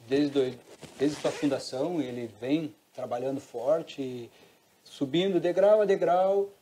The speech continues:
alcançando alguns títulos e depois,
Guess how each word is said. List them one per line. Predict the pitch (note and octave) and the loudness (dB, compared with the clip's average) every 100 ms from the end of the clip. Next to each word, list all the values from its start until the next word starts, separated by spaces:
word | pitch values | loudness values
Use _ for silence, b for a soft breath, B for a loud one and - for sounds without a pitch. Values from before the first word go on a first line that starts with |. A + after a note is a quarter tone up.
| - | -8
alcançando | C#3+ C#3+ D#3 D3+ - E3 F3 D3 C3 - - | -6 -2 -2 -4 0 0 2 0 0 -6 -8
alguns | C3+ B2+ C#3+ | -4 0 0
títulos | - - F#3 G3 G#3+ G#3 | 0 -2 0 0 0 0
e | G#3 | -2
depois, | G#3+ B3 B3 G#3 G3+ C4+ - - | 0 0 4 6 6 4 -6 -16